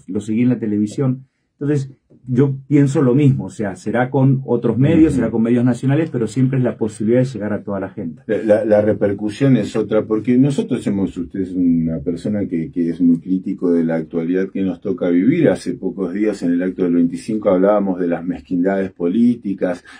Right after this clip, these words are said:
Speaker 2: pero no es lo mismo decirlo en tiempo sur, acá en Río Gallegos, donde somos un cero por ciento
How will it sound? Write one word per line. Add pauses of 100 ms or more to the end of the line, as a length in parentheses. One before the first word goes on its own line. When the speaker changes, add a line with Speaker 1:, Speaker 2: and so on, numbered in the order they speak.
Speaker 2:
pero
no
es
lo
mismo
decirlo
en
tiempo
sur,
acá
en
Río
Gallegos,
donde
somos
un
cero
por
ciento